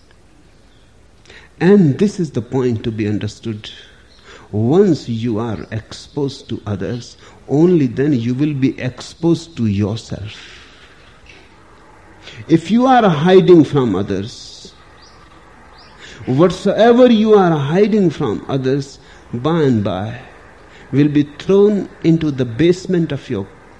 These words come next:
unconscious mind. Others may not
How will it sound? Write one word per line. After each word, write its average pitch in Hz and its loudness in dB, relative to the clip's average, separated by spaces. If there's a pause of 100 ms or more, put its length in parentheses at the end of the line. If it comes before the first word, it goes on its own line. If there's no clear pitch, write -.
(420)
unconscious 131 -4
mind. 78 -10 (2250)
Others 226 4
may 226 8
not 247 4